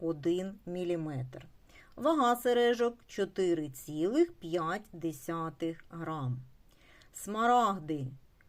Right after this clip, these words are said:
майже прозорі, дуже гарної якості.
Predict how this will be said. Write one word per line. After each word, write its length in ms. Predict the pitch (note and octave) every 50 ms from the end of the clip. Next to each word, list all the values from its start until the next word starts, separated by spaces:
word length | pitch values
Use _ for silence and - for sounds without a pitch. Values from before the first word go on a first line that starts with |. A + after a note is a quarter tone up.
| _ -
майже 720 | E3 E3+ F#3+ G3+ G#3 G3+ G3 F#3+ F3+ E3+ D#3+ D3 D#3 C#3+ C3 -
прозорі, 960 | - - - E3 F#3+ G#3+ A3+ G3 F#3 G3+ G3 F#3 E3+ D#3+ D#3 E3 F3+ F#3+ G#3 A3 - - - - - - - - - -
дуже 440 | E3 D#3+ G#3 A#3+ C4+ A#3+ A3 F#3+
гарної 600 | F#3 F#3 F#3+ G3 F#3+ F#3 E3+ F3 E3+ E3 D#3+ D#3+
якості. 920 | C#3+ D#3 D#3 D#3 D3 C#3+ C3+ C3 D#3 E3 E3 - - - E3+ F3+ F3+ F#3+